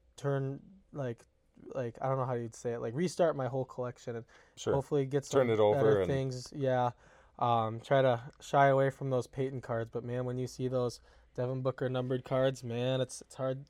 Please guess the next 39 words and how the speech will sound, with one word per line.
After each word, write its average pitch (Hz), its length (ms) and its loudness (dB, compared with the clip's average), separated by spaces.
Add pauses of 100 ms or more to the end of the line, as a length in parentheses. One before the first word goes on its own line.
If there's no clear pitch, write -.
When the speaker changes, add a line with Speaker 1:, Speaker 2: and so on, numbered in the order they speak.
Speaker 1:
it's - 100 -20
Speaker 2:
What 101 60 2
Speaker 1:
hard 92 80 2
to 104 40 8
Speaker 2:
about 101 120 8
Speaker 1:
keep 147 100 -2
Speaker 2:
Tom 104 140 4
Speaker 1:
the 151 60 4
paws 151 200 4
Speaker 2:
Brady, 101 340 2
Speaker 1:
off. 85 80 -8
Speaker 2:
little 92 220 0
silver 95 360 -4
refractor 87 640 -2
or 82 40 -4
something? 82 320 -8
Speaker 1:
It's 82 100 -2
hard 139 160 2
to 135 60 -6
keep 143 180 -6
the 139 80 -14
paws 156 340 0
Speaker 2:
<laughs> - 0 -
Speaker 1:
off, 120 280 -2
man. 117 200 -6
I 123 100 -2
cashed 151 340 0
in 170 100 0
on 147 120 -2
all 123 180 -4
those. 120 240 -6
I 131 100 -2
only 139 200 -2
have - 80 -2
Speaker 2:
Yep. 90 60 0
Speaker 1:
one 131 120 -4
Tom 127 260 -8
Brady 127 300 -6
now. 117 220 -10